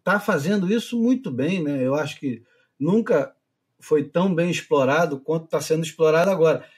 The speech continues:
Eu não sei o quanto que eles estão conseguindo, é, arrecadar, de fato, em números, não em números de, de, de, de gente assistindo, de espectadores,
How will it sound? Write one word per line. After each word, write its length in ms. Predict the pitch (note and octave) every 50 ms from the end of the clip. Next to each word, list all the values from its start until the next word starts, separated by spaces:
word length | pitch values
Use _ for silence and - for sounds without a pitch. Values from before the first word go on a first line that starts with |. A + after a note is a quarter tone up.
| _ _ _ _
Eu 120 | E3 G3+
não 140 | A#3+ C4+ A#3
sei 220 | - - A3 A#3+ B3+
o 100 | A#3+ -
quanto 380 | - F#3+ G#3 A#3 A#3 - -
que 80 | - A3
eles 140 | G#3+ E3+ -
estão 180 | - G3+ G3+
conseguindo, 880 | F#3+ - G#3+ E3+ - - D3 C3+ C3 C3+ D3+ F3+ F#3 D3 B2 A2+ - _ _ _ _ _
é, 380 | - B2 A#2+ A#2 A2 G#2 G2+ - _ _
arrecadar, 920 | - A2+ A2+ C#3+ G3 G#3+ G#3+ - G3 E3+ C3 A#2+ C3 B2+ B2 G#2+ G2+ - _ _ _
de 140 | A#2 G#2+ D#3
fato, 560 | D3 - - D#3 E3 F3 - - - _ _ _ _ _ _ _ _ _ _
em 180 | D3 F#3 A3
números, 580 | G3 F3+ F3+ F3+ E3 B2+ G#2+ G#2 F#2 - - - -
não 260 | C3+ F3 A3 A#3+ A#3+
em 40 | G#3+
números 460 | G#3 G#3 G#3+ G#3 G3 F#3 F3+ D#3 C3
de, 580 | C3 C#3 C3+ D3+ D3+ C#3+ C3+ B2 A#2 - - _ _ _ _ _ _ _ _ _ _
de, 440 | A#3 B3 - A#3+ - - - - _ _ _ _ _ _
de, 500 | - A2+ A2+ A#2+ A2 G#2+ G#2+ G#2 G#2 G#2 - _
de 200 | - A2 B2 B2+
gente 380 | A2+ A2+ D3 E3 F3+ F3 - D3
assistindo, 720 | B2+ - - C3 A2+ - - - D#3 E3 D#3 B2 G2 G2+ - _ _ _ _ _ _ _ _ _ _ _ _ _ _
de 80 | A#2+ B2
espectadores, 920 | B2 - - D3+ D3 - - C#3+ B2 A#2+ A#2+ C3 C3+ B2 G#2 G2+ G#2 -